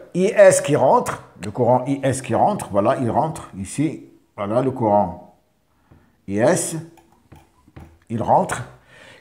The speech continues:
Qu'est-ce que j'ai ? J'ai I deux qui sort, I deux, d'accord, il sort,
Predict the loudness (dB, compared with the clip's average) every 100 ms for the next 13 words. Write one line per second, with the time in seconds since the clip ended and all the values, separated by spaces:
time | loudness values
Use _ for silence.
0 | 2 4 6 6 8 6 4 0 2 2
1 | 2 2 4 4 4 0 6 6 6 -2
2 | -12 -20 _ _ _ _ _ _ _ _
3 | _ _ _ _ _ _ _ -20 -20 _
4 | _ _ _ _ -20 -20 _ -2 0 4
5 | 4 2 -4 -14 -20 -20 -18 -4 2 2
6 | 2 -6 -8 2 4 6 4